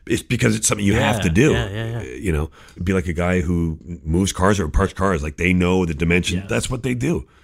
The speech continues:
Speaker 2: So as you started to work in several of these animated comedies, doing voice work,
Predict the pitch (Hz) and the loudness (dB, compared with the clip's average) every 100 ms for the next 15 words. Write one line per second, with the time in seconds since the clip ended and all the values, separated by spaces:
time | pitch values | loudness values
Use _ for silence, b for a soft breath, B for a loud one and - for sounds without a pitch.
0 | b b - 123 110 107 - 110 127 117 | b b -4 0 2 2 0 0 2 0
1 | 113 113 101 90 95 92 87 - 95 92 | 0 0 0 -2 -2 0 -2 -2 -4 -2
2 | 90 87 - _ _ - 98 90 92 87 | 0 -2 -6 _ _ -2 0 -2 -2 -2
3 | 82 87 87 85 82 82 - - 87 85 | -2 -4 -2 -4 -4 -8 -8 -4 -2 -2
4 | 85 80 87 85 85 85 - - 95 92 | -4 -4 -4 -6 -4 -4 -4 -6 -2 -2
5 | 90 | -4